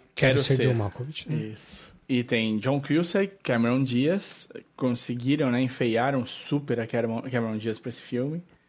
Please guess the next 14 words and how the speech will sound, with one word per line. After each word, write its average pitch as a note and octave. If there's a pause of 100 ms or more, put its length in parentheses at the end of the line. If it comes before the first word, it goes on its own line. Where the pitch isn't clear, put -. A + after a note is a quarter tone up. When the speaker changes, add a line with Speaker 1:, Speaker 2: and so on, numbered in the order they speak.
(120)
Speaker 2:
É A2+
Speaker 1:
Pois A#2
é, G#2
Cameron A#2
Diaz B2
que C3+
tava, C3
que -
tava B2
querendo B2
sair B2
do A#2+
papel B2
de, A2+